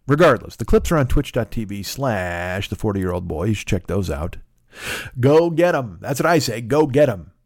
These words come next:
As if I were some sort of college football fan in the twenties. Go get 'em. Go get those clips and enjoy them. Twitch dot T V slash the forty-year-old boy. YouTube dot com slash the forty-year-old boy. Both are available for you to go watch. Cameo, I Can Be Booked.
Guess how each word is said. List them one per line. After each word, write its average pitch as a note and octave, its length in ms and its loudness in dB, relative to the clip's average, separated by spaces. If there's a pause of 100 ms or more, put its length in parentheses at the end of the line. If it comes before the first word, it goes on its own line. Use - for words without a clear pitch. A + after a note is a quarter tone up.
As A2+ 140 -2
if B2 120 -2
I B2+ 80 2
were B2+ 140 0
some C3 180 -4
sort B2+ 200 0
of A#2 160 -2
college D#3 320 -2
football G2+ 400 -4
fan A2 260 -6
in A#2+ 60 -2
the A2 80 -4
twenties. A2 440 -4
Go C4+ 760 6
get A#3+ 180 6
'em. B2 420 0 (180)
Go G#2 120 -6
get B2 180 -4
those A#2+ 160 -2
clips B2 280 -2
and A2 80 -2
enjoy G#2+ 240 0
them. F2+ 140 -12
Twitch - 280 0
dot G3+ 220 2
T F3 120 2
V D3+ 180 4
slash B2 280 -2
the - 80 -20
forty-year-old G#2 460 -6
boy. G2 300 -8 (300)
YouTube F3+ 340 2
dot B2 200 0
com G#2 240 -4
slash G2 260 -4
the - 80 -12
forty-year-old F2 540 -6
boy. F2+ 320 -4 (280)
Both G#3+ 240 6
are C3+ 100 4
available A2 380 -4
for A2 140 -8
you G#2+ 120 -4
to G2 60 -8
go G2 120 -6
watch. E2 380 -8 (240)
Cameo, A3 420 2
I C#3+ 60 2
Can A2+ 160 -2
Be G#2+ 100 -2
Booked. F#2 400 -8